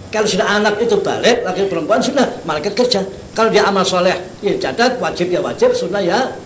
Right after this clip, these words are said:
sunnah. Berbuat dosa, ya dicatat dosa. Jadi, mulai garap sudah,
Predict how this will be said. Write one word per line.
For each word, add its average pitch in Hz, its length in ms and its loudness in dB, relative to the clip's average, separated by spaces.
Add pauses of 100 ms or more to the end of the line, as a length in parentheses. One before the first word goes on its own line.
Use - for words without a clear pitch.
sunnah. 240 400 -2
Berbuat 190 320 -2
dosa, 247 240 0 (160)
ya 185 160 2
dicatat 202 400 -6
dosa. - 240 -4 (400)
Jadi, 294 240 -2
mulai 247 320 4
garap 208 320 2
sudah, 156 160 -8